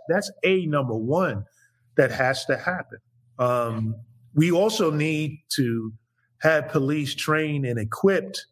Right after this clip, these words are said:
to deal with situations that are best to, dealt with by police. I, I, as a reporter who's covered police, a columnist who's dealt with police officers and had opportunities to honestly sit down with them and understand something about what their world is really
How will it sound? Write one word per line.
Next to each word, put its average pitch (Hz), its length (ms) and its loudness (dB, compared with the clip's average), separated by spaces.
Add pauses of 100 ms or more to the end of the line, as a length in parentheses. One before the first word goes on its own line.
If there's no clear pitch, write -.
(640)
to 143 120 4
deal 147 420 2
with 139 200 -2
situations 131 800 -4
that 123 160 -2
are 120 80 0
best 139 500 0
to, 131 160 0 (460)
dealt 233 340 2
with 117 260 0
by 113 220 2
police. 107 500 -4 (220)
I, 165 80 4 (180)
I, 240 520 2 (520)
as 151 160 4
a 151 60 4
reporter 156 460 2
who's 156 200 -2
covered 160 360 0
police, 135 320 -2
a 110 40 -12
columnist 127 600 -4
who's 110 380 -4 (520)
dealt 135 220 0
with 117 160 -4
police 113 320 -4
officers 104 420 -4 (360)
and 120 100 4
had 139 220 2
opportunities 135 520 0
to 107 100 -2 (120)
honestly 127 680 0 (500)
sit 143 320 0
down 131 300 2
with 113 160 -2
them 110 240 0
and 107 220 0
understand 117 680 0
something 117 360 0
about 104 280 0
what 113 200 -2
their 131 160 4
world 117 440 0
is 98 140 -4
really 104 240 0